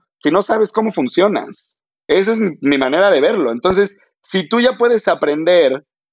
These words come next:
y fun-, y que tu aparatito llamado humano funciona a través de atracción, pues voy a sa-, pues sí voy a ponerle ganas para saber cómo descifrar el código cuando lo tenga enfrente para no pasarla mal, porque pues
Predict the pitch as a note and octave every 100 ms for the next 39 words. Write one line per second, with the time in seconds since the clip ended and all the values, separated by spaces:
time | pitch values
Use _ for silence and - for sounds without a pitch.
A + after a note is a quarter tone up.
0 | - D#3+ - D3+ D3 E3 D3+ - D#3+ -
1 | C#3 C#3+ - F3+ D#3 F#3+ D3 D#3 D#3+ D#3+
2 | D#3 E3 D#3+ D3 - A#2+ - E3 D#3+ D#3
3 | C3 C#3 D#3 C#3 D#3 D#3 D3+ _ _ _
4 | - A2+ A2 G#2 - D#3+ C#3 G#2+ G2 F3+
5 | F#4 _ _ _ - D#3+ C#3+ - _ -
6 | A2 A#2+ D3 E3+ D#3 A2 G#2+ A2 - C3
7 | C#3+ D#3+ A#2+ A2+ A#2 C3 B2 C3 C3+ -
8 | G#2+ G2+ A#2 A#2+ C3 C3 A2 - - C3+
9 | B2 G#2+ D#3+ F#3 D3 A#2+ G#2+ G#2 G#2 C#3
10 | C#3 A2 F#2+ E3 G#3+ F#3+ E3 C3+ A2+ C#3+
11 | C3+ - D3 A#2+ A2 G#3+ D#4 C4 _ _
12 | _ E3 D#3+ D#3 D#3 C#3 A#2+ -